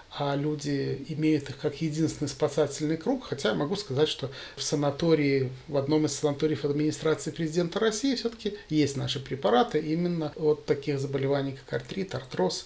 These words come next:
подагра, ревматоидные какие-то заболевания. Прежде всего, отекают ноги, вот тоже такой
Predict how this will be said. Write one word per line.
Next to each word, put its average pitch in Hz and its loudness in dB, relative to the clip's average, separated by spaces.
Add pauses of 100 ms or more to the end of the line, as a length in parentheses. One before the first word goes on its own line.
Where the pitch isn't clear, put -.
(160)
подагра, 151 2 (300)
ревматоидные 151 2
какие-то 139 -4
заболевания. 131 0 (160)
Прежде 175 2
всего, 143 4
отекают 160 4
ноги, 147 4
вот 123 -2
тоже 131 6
такой 135 0